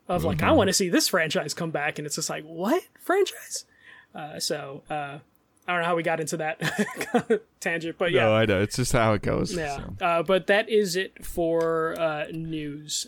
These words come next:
Speaker 1: I might have missed some stuff. I might not have.
Speaker 2: Yeah.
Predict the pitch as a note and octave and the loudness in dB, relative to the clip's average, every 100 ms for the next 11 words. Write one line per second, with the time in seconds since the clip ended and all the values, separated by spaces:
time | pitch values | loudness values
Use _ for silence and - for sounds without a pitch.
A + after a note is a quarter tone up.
0 | - E3 F#3 F#3+ F#3+ - F#3 - F3+ E3+ | -8 -4 -2 -2 -2 -4 -6 -6 -6 -8
1 | F#3 G3+ F#3 - - - - _ _ _ | -10 -10 -10 -12 -14 -16 -20 _ _ _
2 | _ _ _ _ _ _ _ - A2 - | _ _ _ _ _ _ _ -10 -6 -6